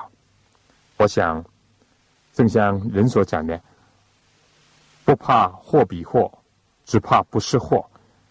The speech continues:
我想简单的介绍了各种宗教的情况以后呢，愿上帝能够感动我们每个人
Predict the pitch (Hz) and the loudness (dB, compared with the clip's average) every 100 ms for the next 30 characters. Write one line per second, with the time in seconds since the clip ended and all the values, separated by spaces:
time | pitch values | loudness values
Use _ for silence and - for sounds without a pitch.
0 | _ _ _ 107 101 95 95 104 95 147 | _ _ _ 0 2 0 0 -2 0 2
1 | 165 127 90 _ _ _ _ _ 127 110 | 2 0 -2 _ _ _ _ _ 0 2
2 | 110 95 95 190 120 98 - 175 180 160 | 2 2 0 0 0 -2 0 2 4 2
3 | 107 90 87 _ _ _ _ _ _ _ | 0 -6 -10 _ _ _ _ _ _ _
4 | - 113 104 135 92 85 101 92 - _ | -2 0 2 0 -2 -2 -2 -4 -8 _
5 | _ _ _ _ _ _ _ _ _ _ | _ _ _ _ _ _ _ _ _ _
6 | _ 117 113 131 117 117 101 113 - 82 | _ 0 2 0 0 0 2 0 0 -4
7 | 87 113 90 90 82 87 90 80 80 | -2 0 0 -2 -2 -2 -2 -2 -6